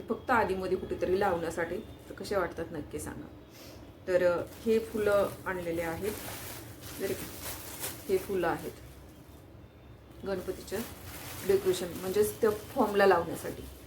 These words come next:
तुम्हाला केल्यानंतर मी दाखवणारच आहे, आपल्या गणपतीचं दर्शन तुम्हाला देणारच आहे मी, पण सांगते पहिलेच. तर आता सगळ्यात महत्त्वाची मला आवडलेली गोष्ट आणि मी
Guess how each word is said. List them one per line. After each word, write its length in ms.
तुम्हाला 280
केल्यानंतर 720
मी 400
दाखवणारच 560
आहे, 240
आपल्या 240
गणपतीचं 500
दर्शन 220
तुम्हाला 340
देणारच 460
आहे 240
मी, 120
पण 80
सांगते 520
पहिलेच. 340
तर 80
आता 180
सगळ्यात 640
महत्त्वाची 600
मला 260
आवडलेली 500
गोष्ट 360
आणि 160
मी 160